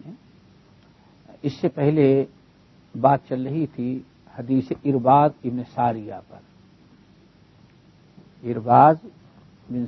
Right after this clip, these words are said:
ساریہ جو مشہور صحابی ہیں، ان کی حدیث چل رہی تھی کہ نبی علیہ الصلوۃ والسلام نے ایک دن نماز ادا کرائی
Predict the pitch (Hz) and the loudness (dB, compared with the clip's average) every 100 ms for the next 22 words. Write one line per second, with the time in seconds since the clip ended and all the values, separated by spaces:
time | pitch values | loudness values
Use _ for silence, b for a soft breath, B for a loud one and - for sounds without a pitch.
0 | - 120 117 120 143 160 170 - - - | -6 -6 -4 -6 -6 -8 -12 -20 -20 -20
1 | _ _ - - - 113 127 120 - 123 | _ _ -20 -20 -16 -6 -4 -4 -6 -6
2 | 127 131 113 120 131 160 110 117 143 - | -6 -4 4 4 4 -2 -8 -12 -16 -20
3 | _ _ _ _ _ _ - 139 147 - | _ _ _ _ _ _ -6 -2 -2 0
4 | 180 175 175 - 135 147 135 - 120 120 | 4 4 4 0 -6 -4 -6 -4 -6 -2
5 | 147 165 - 117 156 - _ _ _ _ | -2 -4 -6 -12 -12 -18 _ _ _ _
6 | _ _ _ 147 135 139 156 139 135 127 | _ _ _ -6 -6 -4 -2 0 0 0
7 | 127 127 - 135 147 147 147 151 147 - | 2 2 2 2 4 4 0 -2 -2 -8
8 | _ _ _ - 143 117 127 120 110 123 | _ _ _ -4 -4 -2 -6 -6 -4 0
9 | 131 - 139 147 - 151 151 156 156 | 0 0 4 4 6 6 6 4 0